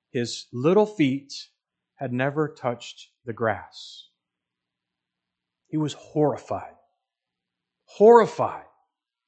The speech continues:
His feet didn't know anything but socks and shoes and hard concrete. We went to the beach. His little feet had never touched sand.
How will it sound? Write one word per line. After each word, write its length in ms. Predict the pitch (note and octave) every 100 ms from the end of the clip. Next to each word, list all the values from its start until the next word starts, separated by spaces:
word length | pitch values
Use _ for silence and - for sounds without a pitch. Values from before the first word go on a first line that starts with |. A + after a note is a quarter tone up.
| _ _
His 180 | A#3+ A#3
feet 300 | - F3+ D#3
didn't 260 | G3 -
know 200 | F#3 F3+
anything 420 | E3 A3 F3+ E3 D3+
but 160 | D3+
socks 640 | - G3+ G#3 - - -
and 120 | C3 B2
shoes 540 | - A3+ F3 F#2+ -
and 140 | C3+
hard 320 | B2 E3+ D#3+ C3
concrete. 520 | F#3 F#3 D#3+ A2 F2 _ _ _ _ _ _ _ _ _ _ _ _ _ _ _ _ _ _ _ _ _ _ -
We 80 | A2+
went 200 | A2 A2
to 80 |
the 100 | B2+
beach. 760 | B2+ E3 A2+ - - - - - _ _ -
His 180 | A#2+ B2+
little 160 | B2
feet 220 | A2+ C3
had 100 | A#2
never 240 | A#2 B2 A2+
touched 460 | - C3 - - _ _ _
sand. 540 | - D3 C3+ F#2+ E2